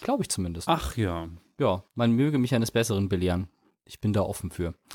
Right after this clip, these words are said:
Speaker 1: Was ist dein Highlight in dieser Ausgabe?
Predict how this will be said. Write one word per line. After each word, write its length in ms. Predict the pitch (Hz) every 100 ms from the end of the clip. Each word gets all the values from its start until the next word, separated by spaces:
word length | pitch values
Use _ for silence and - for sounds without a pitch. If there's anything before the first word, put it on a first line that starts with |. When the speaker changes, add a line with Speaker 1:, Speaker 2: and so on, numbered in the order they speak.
| - - - - - - - _ _ _ -
Speaker 1:
Was 280 | 135 202
ist 280 | - 175 -
dein 220 | 151 143
Highlight 320 | 139 135 120 110
in 100 | 101
dieser 220 | 104 104
Ausgabe? 560 | 95 101 104 90 87